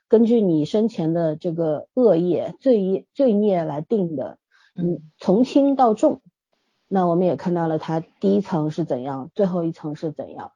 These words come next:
Speaker 1: 那这个等一下我们再说。所以说呢，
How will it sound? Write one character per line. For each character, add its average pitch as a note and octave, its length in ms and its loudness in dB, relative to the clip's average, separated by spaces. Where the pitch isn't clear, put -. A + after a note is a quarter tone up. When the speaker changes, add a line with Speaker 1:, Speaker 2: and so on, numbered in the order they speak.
Speaker 1:
那 C3 320 -8
这 F#3+ 100 0
个 E3+ 140 0
等 B2 160 -6
一 C#3 40 -8
下 D#3+ 140 -6
我 D3 60 -6
们 C#3 80 -10
再 C3 180 -8
说。 B2 440 -14
所 F#3 160 -6
以 - 20 -2
说 G#3 180 -2
呢， G3 240 -2